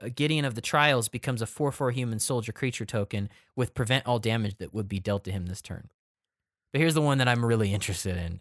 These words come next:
It's zero. You get an emblem that as long as you control a, a chamomile tea planeswalker,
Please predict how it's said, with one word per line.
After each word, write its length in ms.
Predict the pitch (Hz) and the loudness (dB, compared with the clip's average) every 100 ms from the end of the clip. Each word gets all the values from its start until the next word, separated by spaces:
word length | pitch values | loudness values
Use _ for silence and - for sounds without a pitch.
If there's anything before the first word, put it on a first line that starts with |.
| - | -8
It's 180 | 127 113 | -4 -2
zero. 460 | 120 117 92 76 - | 0 0 0 -4 0
You 140 | 190 | 2
get 140 | 202 | 4
an 140 | 190 175 | 4 4
emblem 380 | 160 110 95 95 | 4 2 -2 0
that 120 | 117 | 2
as 120 | 120 | 2
long 240 | 131 160 175 | 2 2 2
as 160 | 147 | 2
you 80 | 160 | 0
control 580 | 160 151 156 135 131 - _ _ _ - | 0 -2 2 2 2 -2 _ _ _ 0
a, 280 | 127 113 107 - | 2 2 0 -2
a 200 | 117 104 - | 0 0 2
chamomile 460 | 160 165 160 143 | 2 4 2 2
tea 240 | 127 160 135 | 0 -2 -2
planeswalker, 800 | - 139 127 113 104 - 453 | -2 -2 0 2 2 2 2